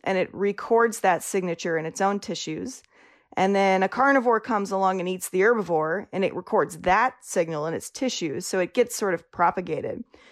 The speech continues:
So when we're talking about ancient humans, and particularly human ancestors as they were evolving in Africa, what we're mostly looking at are the difference between,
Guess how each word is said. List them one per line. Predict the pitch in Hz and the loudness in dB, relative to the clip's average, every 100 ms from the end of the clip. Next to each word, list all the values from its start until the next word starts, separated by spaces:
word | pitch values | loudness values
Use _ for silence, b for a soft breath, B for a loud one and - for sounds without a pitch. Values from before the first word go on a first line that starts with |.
| b b b | b b b
So | - 247 226 - b b _ | 4 6 4 0 b b _
when | - | -2
we're | 247 | 0
talking | 262 349 330 311 269 | 0 -2 -2 -2 -2
about | 226 202 190 - _ _ _ _ _ - | 4 4 4 0 _ _ _ _ _ -2
ancient | 240 269 269 254 | 0 2 0 -2
humans, | - 233 220 196 202 | -2 -2 0 0 -2
and | 185 196 | -4 -6
particularly | 220 285 - 240 214 202 190 180 - _ _ _ | -4 -4 -2 2 2 2 0 -4 -12 _ _ _
human | _ - 254 254 | _ -4 0 2
ancestors | 220 214 220 202 202 190 | 2 0 -4 -6 -6 -6
as | 190 | -6
they | 196 | -4
were | 180 180 | -2 0
evolving | 180 180 175 190 185 170 170 165 - - | 0 4 4 4 0 -2 -4 -8 -10 -6
in | 170 160 - | -4 -4 0
Africa, | 254 - 214 - 165 151 202 b b b b | 0 0 -2 -2 -2 -2 -6 b b b b
what | - 220 | 0 4
we're | 214 | 6
mostly | 214 254 311 269 | 6 4 2 -2
looking | 240 254 254 214 | 0 0 0 -2
at | 180 170 - | 0 0 0
are | 175 | 0
the | 175 | 0
difference | 185 240 247 247 233 - | -2 0 2 2 -2 -4
between, | - 202 - 202 190 190 185 | -6 -6 -4 -4 -2 -2 -4